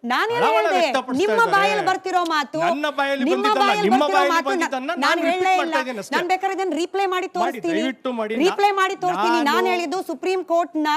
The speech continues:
Speaker 1: ಜಡ್ಜೇ ಕಳವಳ ವ್ಯಕ್ತಪಡಿಸಿದ್ದಾರೆ
Speaker 2: ಕಳವಳ
Speaker 1: ಅಂದ್ರೆ
Speaker 2: ವ್ಯಕ್ತಪಡಿಸಿದ್ದಾರೆ.
Speaker 1: ಮ್ಯಾಟರ್ ಸೀರಿಯಸ್ ಹೌದೋ ಅಲ್ವೋ ಸರ್? ನಾನು
Speaker 2: ಮೇಡಮ್,
Speaker 1: ಅಷ್ಟೇ ಪ್ರಶ್ನೆ ಮಾಡಿದ್ದು.
Speaker 2: ಮೇಡಮ್, ಕಳವಳ ವ್ಯಕ್ತಪಡಿಸಿದ್ದಾರೆ ಅಂದಾಕ್ಷಣ ನೀವ್ ಯಾಕೆ ಅದನ್ನ ನೆಗೆಟಿವ್ ಆಗಿ ಥಿಂಕ್ ಮಾಡ್ತೀರಾ?
Speaker 1: ನಾನೆಲ್ಲಿ ನೆಗೆಟಿವ್ ಆಗಿ ಥಿಂಕ್ ಮಾಡ್ದೆ ಸರ್? As a journalist ಪ್ರಶ್ನೆ ಕೇಳೋದು ನನ್ ಧರ್ಮ, ನಾನ್ ಕೇಳಿದೀನಿ.
Speaker 2: ಕಳವಳ ವ್ಯಕ್ತಪಡಿಸಿದ್ದಾರೆ.
Speaker 1: ಹೌದು.
Speaker 2: ಕಳವಳ ವ್ಯಕ್ತಪಡಿಸಿದ್ದಾರೆ
Speaker 1: ಹೌದು.
Speaker 2: ಅಂದ್ರೆ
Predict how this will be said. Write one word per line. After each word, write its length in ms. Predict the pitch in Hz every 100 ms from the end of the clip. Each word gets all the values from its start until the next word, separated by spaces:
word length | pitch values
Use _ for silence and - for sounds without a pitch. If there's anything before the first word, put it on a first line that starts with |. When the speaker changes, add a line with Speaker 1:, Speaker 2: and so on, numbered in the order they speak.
| 294
Speaker 1:
ಜಡ್ಜೇ 460 | 214 285 247 311 370
ಕಳವಳ 380 | 320 311 330 320
ವ್ಯಕ್ತಪಡಿಸಿದ್ದಾರೆ 720 | 285 294 320 311 302 311 165
Speaker 2:
ಕಳವಳ 200 | 208 208
Speaker 1:
ಅಂದ್ರೆ 180 | 196 -
Speaker 2:
ವ್ಯಕ್ತಪಡಿಸಿದ್ದಾರೆ. 540 | - - 190 240 320
Speaker 1:
ಮ್ಯಾಟರ್ 200 | - 359
ಸೀರಿಯಸ್ 300 | 320 320 349
ಹೌದೋ 260 | 247 294 349
ಅಲ್ವೋ 300 | 320 285 262
ಸರ್? 260 | 277 302 -
ನಾನು 380 | _ _ 311
Speaker 2:
ಮೇಡಮ್, 60 | 285
Speaker 1:
ಅಷ್ಟೇ 200 | 185 403
ಪ್ರಶ್ನೆ 320 | 381 359 359
ಮಾಡಿದ್ದು. 380 | 339 330 254 311
Speaker 2:
ಮೇಡಮ್, 280 | 165 196 156 - _ _ -
ಕಳವಳ 480 | 160 208 233 233 226
ವ್ಯಕ್ತಪಡಿಸಿದ್ದಾರೆ 1160 | 190 175 - 214 208 196 - 175 147 175 170 185
ಅಂದಾಕ್ಷಣ 600 | 160 160 160 156 - 165
ನೀವ್ 280 | 202 220 208
ಯಾಕೆ 260 | 254 254
ಅದನ್ನ 260 | 214 220 220
ನೆಗೆಟಿವ್ 440 | 202 185 226 220
ಆಗಿ 140 | 214 202
ಥಿಂಕ್ 300 | 202 175 180
ಮಾಡ್ತೀರಾ? 340 | 156 151 147
Speaker 1:
ನಾನೆಲ್ಲಿ 320 | 269 370 427
ನೆಗೆಟಿವ್ 340 | 392 381 392 370
ಆಗಿ 140 | 359
ಥಿಂಕ್ 180 | 339 294
ಮಾಡ್ದೆ 260 | 320 277
ಸರ್? 260 | 277 320 285
As 60 | 269
a 60 |
journalist 840 | 233 311 381 370 359 392 - -
ಪ್ರಶ್ನೆ 340 | - 294 359 392
ಕೇಳೋದು 300 | 381 370 320
ನನ್ 200 | 339 311
ಧರ್ಮ, 220 | 311 359
ನಾನ್ 180 | 381 359
ಕೇಳಿದೀನಿ. 320 | - 294 370
Speaker 2:
ಕಳವಳ 380 | 370 349 339 294
ವ್ಯಕ್ತಪಡಿಸಿದ್ದಾರೆ. 920 | 262 233 - 226 220 208 196 156 156 175
Speaker 1:
ಹೌದು. 380 | 403 415 403
Speaker 2:
ಕಳವಳ 400 | 226 170 247 262 269
ವ್ಯಕ್ತಪಡಿಸಿದ್ದಾರೆ 1040 | 220 - 208 202 175 - - - 277 381
Speaker 1:
ಹೌದು. 120 | 370 370
Speaker 2:
ಅಂದ್ರೆ 280 | 277 208